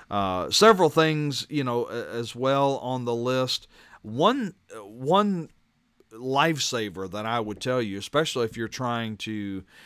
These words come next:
get marks off the walls, if you have young kids, is magic erasers. If you've never used a magic eraser,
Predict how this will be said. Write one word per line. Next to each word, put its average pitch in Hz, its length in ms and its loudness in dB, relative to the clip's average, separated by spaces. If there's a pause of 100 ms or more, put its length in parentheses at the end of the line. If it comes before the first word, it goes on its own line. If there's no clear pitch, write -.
(140)
get 127 220 0
marks 120 420 0
off 127 240 2
the 107 80 -2
walls, 107 440 0
if 104 120 -6
you 110 120 -2
have 113 160 -2
young 113 240 -4
kids, 127 340 -2
is 90 160 -10
magic 123 480 -4
erasers. 98 640 -6 (260)
If 110 160 -4
you've 196 200 -4
never 196 240 2
used 143 340 2
a 143 60 2
magic 143 440 0
eraser, 135 680 0